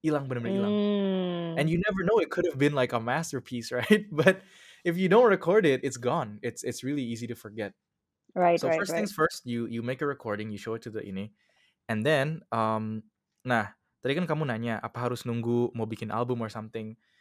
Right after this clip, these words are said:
Speaker 1: Sebenarnya, uh, not necessarily. Itu semua tergantung planning. Tapi kalau dari Reality Club,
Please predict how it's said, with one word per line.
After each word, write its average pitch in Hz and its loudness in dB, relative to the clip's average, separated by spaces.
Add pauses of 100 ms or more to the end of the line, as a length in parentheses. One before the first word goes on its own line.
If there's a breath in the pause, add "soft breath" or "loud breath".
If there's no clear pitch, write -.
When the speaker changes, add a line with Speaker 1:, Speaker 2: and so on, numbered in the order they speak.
(240)
Speaker 1:
Sebenarnya, 165 2 (100)
uh, 117 2 (220)
not 165 2
necessarily. 98 -4 (180)
Itu 117 -6
semua 151 -4
tergantung 117 -6
planning. 101 -8
Tapi 160 -2
kalau 123 2
dari 117 -2
Reality 104 -4
Club, 127 -8